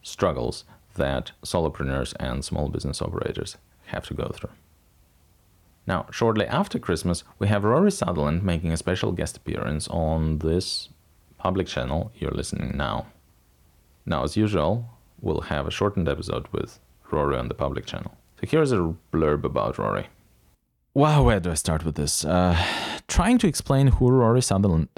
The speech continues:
is to those who don't know who he is, is a bit like trying to explain who LeBron James is to those who don't know.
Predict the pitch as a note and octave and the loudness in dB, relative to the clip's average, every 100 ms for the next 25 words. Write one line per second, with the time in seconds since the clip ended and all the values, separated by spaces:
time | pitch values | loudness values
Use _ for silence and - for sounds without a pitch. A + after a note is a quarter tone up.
0 | - G#2 C#2 G2 D3 - F#2+ F#2 G2+ - | 0 2 4 2 0 0 2 4 2 2
1 | E2+ D#2+ A2 D3+ - B1+ - - - D#2 | 0 2 4 2 0 -2 -4 -4 -4 -2
2 | E2 A#2 - - D#3 A3 A3 F#3 D#3+ D3 | -2 -2 -6 0 2 2 2 2 2 2
3 | C#3 - - A2 A2 - F#2 F2 F2 F#2+ | 2 0 0 4 4 4 2 2 2 4
4 | F#2 - E2 F2+ - C#2+ C#2+ - D2+ D2 | 4 4 4 4 2 -2 -2 -2 0 0
5 | - - - - - | -2 -4 -6 -4 -6